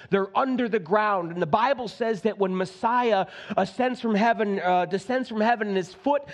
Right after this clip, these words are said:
touches the Mount of Olives, the Bible says that the earth is going to split open. He's going to enter through that valley. And what that means is the original eastern gate into the city of Jerusalem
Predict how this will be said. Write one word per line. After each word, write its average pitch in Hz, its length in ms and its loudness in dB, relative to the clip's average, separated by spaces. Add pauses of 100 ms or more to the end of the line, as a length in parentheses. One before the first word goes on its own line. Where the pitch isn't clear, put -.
(160)
touches 262 440 -2
the 220 100 0
Mount 220 280 2
of 196 80 -2
Olives, 226 460 0
the 202 100 0
Bible 254 420 0
says 214 260 -4
that 196 120 -2
the 196 180 -2
earth 247 180 0 (200)
is 190 140 0
going 220 220 0
to 196 60 -2
split 254 420 -2
open. 247 300 0
He's 196 180 0
going 202 220 2
to 190 120 -2
enter 247 360 0
through 233 260 -2
that 202 240 0
valley. 214 640 2 (180)
And 208 180 2
what 277 220 0
that 226 240 2
means 247 340 -2
is 190 160 -4
the 196 200 0
original 180 760 0 (160)
eastern 240 540 -2
gate 233 320 0
into 208 300 -2
the 196 120 -6
city 247 360 -2
of 170 80 0
Jerusalem 202 800 -2